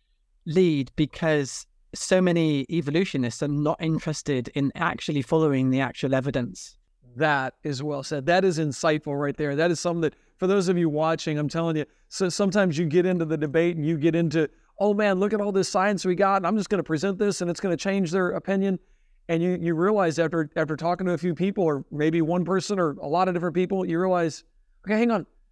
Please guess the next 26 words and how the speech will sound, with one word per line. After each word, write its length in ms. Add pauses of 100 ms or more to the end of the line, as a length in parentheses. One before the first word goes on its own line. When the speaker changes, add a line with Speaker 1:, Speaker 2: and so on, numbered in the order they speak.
(140)
Speaker 2:
They, 100
they 200
should 220
be 140
seeing 280
this 180
information 500
and 100
this 120
should 260
change 540
the 100
way 160
they 140
think, 260
and 80
it's 200
not. 420 (540)
This 180
isn't 260
a 80
head 260
issue. 300
This 220
is 120
a, 160